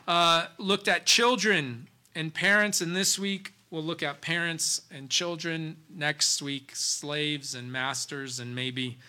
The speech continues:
uh, finish out this section also. But we recognize that these are all couched in Paul's final or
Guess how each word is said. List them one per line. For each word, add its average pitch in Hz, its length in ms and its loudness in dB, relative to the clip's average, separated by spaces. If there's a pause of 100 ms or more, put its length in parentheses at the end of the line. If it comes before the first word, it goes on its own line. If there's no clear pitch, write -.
(340)
uh, 120 100 -2
finish 135 480 -2
out 127 300 0
this 127 140 -2
section 120 680 -2 (160)
also. 127 520 -4 (1080)
But 151 200 -2
we 156 260 -2 (300)
recognize 196 560 6
that 170 100 0
these 202 220 0
are 202 100 6
all 190 240 6
couched 214 720 4
in 180 280 -2
Paul's 208 360 4
final 220 540 4 (180)
or 175 200 2